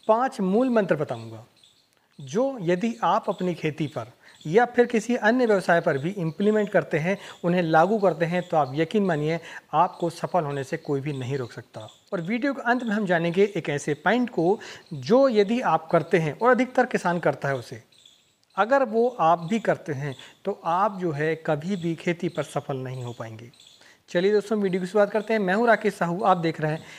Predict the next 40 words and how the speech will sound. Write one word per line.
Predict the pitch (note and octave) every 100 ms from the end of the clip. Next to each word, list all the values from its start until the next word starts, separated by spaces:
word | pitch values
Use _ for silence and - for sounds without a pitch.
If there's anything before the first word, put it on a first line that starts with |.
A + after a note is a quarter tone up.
| -
एग्रो | G3 A3 A3
जीवन | G#3 G#3
बातें | F3 D3 F3+
किसान | F3+ - A#2+
की। | A2 A2+ A#2+ _ -
यह | F3+
आपका | G3+ A3 D#3
अपना | G#3+ G#3
चैनल | A3 G#3+
है। | B3
इस | B3 -
चैनल | F#3
पर | D#3+
जो | F3
भी | A#3+
आपको | A3+ G3
जानकारी | E3+ D#3 D3+
दी | C#3+
जाती | E3 C#3 D3
है, | G3+ F3
यदि | D3
वो | C3
पसंद | F3 F#3 D#3
आए | C3
तो | C#3
वीडियो | D3 C3+
को | B2
लाइक | C#3+ F3
करें, | C3 B2+ - - -
और | C#3+
चैनल | - E3 E3+
में | D#3+
पहली | C6+ C6+ C6+
बार | -
आए | B5+
तो | C6
चैनल | B5+ C3 -
को | A#3 - - -
सब्सक्राइब | - - G#2+ -
करें। | -